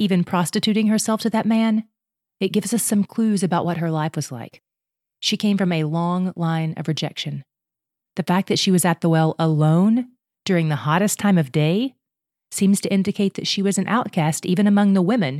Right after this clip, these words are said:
who usually drew water in the cooler parts of the day. This woman was probably quite lonely, and it seems like she was ashamed too. In fact, she tried to change the subject as soon as Jesus got personal with her.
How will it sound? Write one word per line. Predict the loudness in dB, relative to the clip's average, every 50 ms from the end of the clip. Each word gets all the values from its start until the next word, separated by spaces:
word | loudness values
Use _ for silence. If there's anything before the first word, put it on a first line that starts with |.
| -4
who | -2 0
usually | 2 2 2 2 2 0 0 0
drew | 0 0 0 0
water | 0 0 0 0 0 -2
in | -2 -2
the | -4
cooler | -6 -6 -6 -6 -4 -4 -4
parts | -6 -8 -8 -8 -10 -10
of |
the | -8 -8
day. | -8 -10 -12 -14 -16 -18 _ _ _ _ _ _ _ _ _ _ _ _ _ _ _ _ _ _ _ _ _ _ _ _ _ _ -6
This | -4 -2 0
woman | 0 2 2 2 2 2
was | 0 0
probably | -2 -2 -2 0 0 0 0 0 -2
quite | -2 -2 -2 0 0 0 -4 _ _ _ 0
lonely, | 2 2 4 4 2 0 -2 -4 -8 _ _ _ _ _ _ _ _ _ _ _ _ -2
and | 0 2 2
it | 2
seems | 0 2 2 2 2 2
like | 0 -2
she | -2 0 2 2
was | 2 2 2 0
ashamed | 0 2 2 2 2 4 4 4 4 2 2 2 0 -2 -2 -2
too. | 0 2 2 2 0 -2 -8 -14 _ _ _ _ _ _ _ _ _ _ _ _ _ 0
In | 0 2
fact, | 2 2 0 0 0 0
she | 2 2 2
tried | 0 0 0 0 0 0
to | 0 -2
change | -2 0 2 2 2 2
the | 2
subject | 0 2 2 2 2 2 2 0 0 0
as | -2 0
soon | 2 2 4
as | 4 4 4
Jesus | 4 2 2 2 2 0
got | 0 0 0 0
personal | -2 -2 -2 0 0 2 2 2 0 0 -2
with | -4 -6 -8
her. | -8 -8 -8 -10